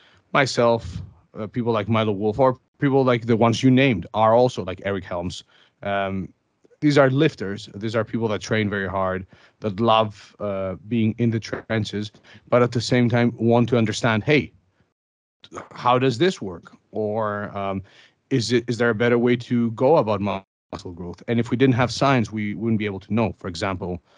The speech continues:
and sorry for the, the monologue, but, like, things like training at long muscle lengths, um, and doing par-, partials at long muscle lengths. That's an example of where science says, "Hey, guys, we may be onto something here." Sure, there's more space to,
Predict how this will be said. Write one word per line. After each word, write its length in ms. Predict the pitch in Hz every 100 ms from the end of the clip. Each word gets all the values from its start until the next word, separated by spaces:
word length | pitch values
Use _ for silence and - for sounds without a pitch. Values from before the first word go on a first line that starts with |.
| _
and 120 | - 95
sorry 220 | 107 98
for 140 | 98
the, 240 | 87 87 87
the 100 | 87
monologue, 460 | 104 107 90 87
but, 120 | 92 104
like, 200 | 98 - - -
things 240 | 135 113
like 240 | 113 107 - _ -
training 280 | - 135 131
at 100 | 113
long 300 | 120 113 120
muscle 300 | 139 - 92
lengths, 360 | 82 - - _ 98
um, 520 | 95 92 92 92 - _ -
and 480 | 104 104 101 101 107
doing 180 | 117 113
par-, 180 | - - -
partials 340 | 120 117 104
at 80 | 104
long 180 | 107 123
muscle 240 | 160 110
lengths. 220 | 87 78
That's 240 | - 120 127
an 100 | 113
example 380 | 95 113 113 107
of 80 |
where 100 | 110
science 320 | 107 113 107 -
says, 140 | 107
"Hey, 240 | 165 151 _ -
guys, 340 | 123 104 - - - - - - _ -
we 140 | 131
may 160 | 123 120
be 100 | 120
onto 260 | 113 127
something 280 | 127 107 85
here." 260 | 85 90 85
Sure, 300 | - 147 139
there's 220 | 113 101
more 200 | 117 113
space 360 | - 113 107 -
to, 320 | 95 90